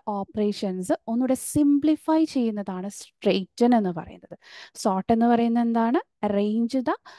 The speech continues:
ആ, necessary items, necessary items, പ്രൊഡക്ഷൻ ആവശ്യമായിട്ടുള്ള നെസസറി ഐറ്റംസ് അറേഞ്ച് ചെയ്യുക. സ്ട്രെയിറ്റൻ എന്ന് പറയുന്നത് എസെൻഷ്യൽ ഐറ്റംസ് ഒരു പെർട്ടിക്കുലർ ഓർഡറിൽ അറേഞ്ച് ചെയ്യുക. ഷൈൻ,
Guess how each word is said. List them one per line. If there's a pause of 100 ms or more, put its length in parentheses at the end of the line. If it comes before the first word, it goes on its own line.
(120)
ആ, (280)
necessary (200)
items, (260)
necessary (140)
items,
പ്രൊഡക്ഷൻ
ആവശ്യമായിട്ടുള്ള
നെസസറി
ഐറ്റംസ്
അറേഞ്ച്
ചെയ്യുക. (340)
സ്ട്രെയിറ്റൻ
എന്ന്
പറയുന്നത് (380)
എസെൻഷ്യൽ
ഐറ്റംസ്
ഒരു
പെർട്ടിക്കുലർ (200)
ഓർഡറിൽ
അറേഞ്ച്
ചെയ്യുക. (420)
ഷൈൻ,